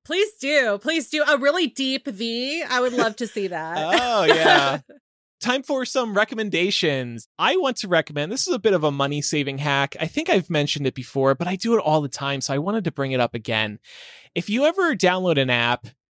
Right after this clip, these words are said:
Speaker 2: and it's like, "Oh, hey, you wanna start a free trial? You can get two weeks free," and you hit yes, right?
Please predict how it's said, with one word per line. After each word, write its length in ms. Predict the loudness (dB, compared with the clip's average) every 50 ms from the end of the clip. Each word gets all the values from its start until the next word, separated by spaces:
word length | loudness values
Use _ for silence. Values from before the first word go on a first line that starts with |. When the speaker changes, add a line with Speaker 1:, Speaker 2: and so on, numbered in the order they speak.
| _ _ _ -2
Speaker 2:
and 580 | 0 0 2 2 2 2 2 2 2 2 0
it's 160 | -2 -4 -4 -2
like, 220 | -2 -2 -2 -2 -2
"Oh, 240 | 0 0 2 0 0
hey, 340 | 0 0 0 0 0 0
you 200 | 0 0 0 0
wanna 380 | -2 0 0 0 0 -2 -2 -4
start 300 | -4 -4 -2 -2 -2 -2
a 160 | -2 -4 -6
free 280 | -8 -4 -2 0 0 0
trial? 560 | 0 2 2 2 2 2 2 0 -2 -2 -2
You 160 | -2 -2 -2
can 100 | -2 0
get 200 | 0 0 0 0
two 220 | -2 -2 -2 -2 -2
weeks 280 | -2 -4 -4 -4 -6 -6
free," 380 | -2 -2 0 2 0 0 0 -2
and 120 | -2 -2
you 100 | 0 0 0
hit 140 | 0 0 0
yes, 380 | 2 0 2 0 -2 -4 -4
right? 320 | 0 2 2 2 2 0